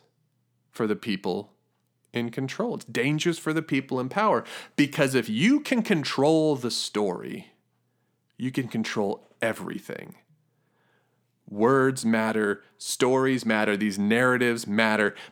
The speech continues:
but those narratives are being shaken, and with those narratives being shaken, people's identity are being shaken.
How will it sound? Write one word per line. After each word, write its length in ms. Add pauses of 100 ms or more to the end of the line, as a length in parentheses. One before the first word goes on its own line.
but 180
those 320
narratives 460
are 80
being 280
shaken, 480
and 180
with 260
those 320
narratives 500
being 220
shaken, 420 (320)
people's 360
identity 680
are 80
being 280
shaken. 540